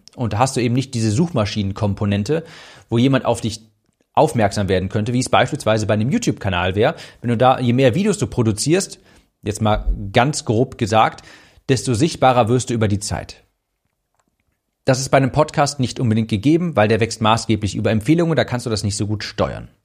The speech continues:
Okay, das habe ich mir also auch mal klar vor Augen geführt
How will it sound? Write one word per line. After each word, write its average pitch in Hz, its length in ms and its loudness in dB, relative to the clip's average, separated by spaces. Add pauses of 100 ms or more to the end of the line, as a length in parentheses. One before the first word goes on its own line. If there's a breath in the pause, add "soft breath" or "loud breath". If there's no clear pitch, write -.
(240)
Okay, - 240 -4 (600 loud breath)
das 131 160 2
habe 170 100 2
ich 160 120 -2
mir 127 80 2
also 123 160 4
auch 117 160 2
mal 107 180 2
klar 120 320 2
vor - 100 0
Augen 208 220 4
geführt 175 380 0